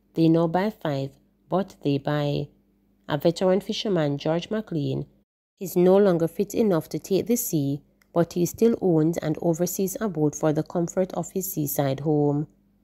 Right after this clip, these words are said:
"Fishing is the only thing that I don't see covid affected," he reported. "People have to eat, and people never stop going to sea even during covid." Donovan McDonald, who has been in the business for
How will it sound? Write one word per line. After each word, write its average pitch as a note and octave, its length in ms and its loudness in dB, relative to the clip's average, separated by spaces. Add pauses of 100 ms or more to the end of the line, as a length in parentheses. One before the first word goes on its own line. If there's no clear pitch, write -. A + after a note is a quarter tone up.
(360)
"Fishing G#3+ 440 0
is - 180 -6
the - 180 0
only G3+ 240 4
thing D#3 280 0
that D3 280 -2
I D#3 100 -2
don't E3 340 -2
see F#3+ 200 -4
covid D3+ 440 -2
affected," D3+ 680 -4 (300)
he F#3 120 0
reported. D3 840 0 (540)
"People G3 300 0
have G3+ 200 0
to - 220 -2
eat, D3 320 -2 (280)
and D#3+ 220 0
people F#3 320 0
never D#3 240 2
stop - 300 -6
going F3+ 200 2
to A3+ 100 -2
sea D3 420 -6
even F#3+ 380 0
during D3 260 0
covid." D3+ 680 0 (680)
Donovan F3 420 2
McDonald, D3 680 -2 (320)
who F3+ 160 -2
has G3+ 240 0
been E3+ 180 0
in D3+ 140 0
the D3+ 80 2
business E3 420 0
for D#3 160 0